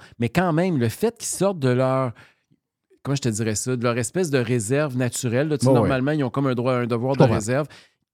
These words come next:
Speaker 1: que six se mettent ensemble de partis politiques différents, puis que ça, ça fasse moins de vagues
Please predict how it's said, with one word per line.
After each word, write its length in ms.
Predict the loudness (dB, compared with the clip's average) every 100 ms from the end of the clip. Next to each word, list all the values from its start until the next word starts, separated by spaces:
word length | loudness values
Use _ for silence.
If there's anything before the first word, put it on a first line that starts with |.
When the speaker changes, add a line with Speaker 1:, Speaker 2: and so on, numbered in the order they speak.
| -4
Speaker 1:
que 80 | -2
six 420 | -2 -4 -4 -6
se 160 | -4
mettent 240 | -4 -2 -2
ensemble 420 | -2 -2 -4 -2
de 140 | 0 -2
partis 380 | -4 -8 -6
politiques 380 | -4 -4 -4 -8
différents, 440 | -6 -4 -2 -2 -6 -10 _ _ _ _
puis 120 | -8
que 120 | 0 0
ça, 200 | 0 -4
ça 160 | -6
fasse 240 | -4 -4 -2
moins 200 | -2 0
de 60 |
vagues 360 | 0 -2 -2 -6